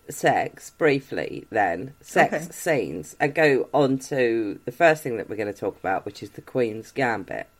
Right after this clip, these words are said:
Speaker 2: Mm-hmm.
Speaker 1: which is on Netflix, based on a nineteen eighty-three novel by Walter Tevis. Queen's Gambit is a move in chess,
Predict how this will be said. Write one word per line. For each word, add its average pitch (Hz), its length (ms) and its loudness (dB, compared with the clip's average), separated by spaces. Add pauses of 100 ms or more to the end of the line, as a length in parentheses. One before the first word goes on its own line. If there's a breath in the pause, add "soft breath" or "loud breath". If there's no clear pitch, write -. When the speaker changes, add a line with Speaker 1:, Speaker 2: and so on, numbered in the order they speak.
(120)
Speaker 2:
Mm-hmm. 180 360 -6 (280 loud breath)
Speaker 1:
which 123 220 2
is 127 160 4
on 120 200 4
Netflix, - 760 -2 (160)
based 127 440 2
on 110 460 2
a 107 320 2
nineteen 117 600 0 (100)
eighty-three 104 1160 0
novel 98 480 0
by 104 240 0
Walter 104 420 -4
Tevis. - 640 -4 (720 soft breath)
Queen's 139 300 6
Gambit 110 480 4 (360 soft breath)
is 110 380 6
a 110 200 2
move 117 580 0
in 117 240 0
chess, - 720 -6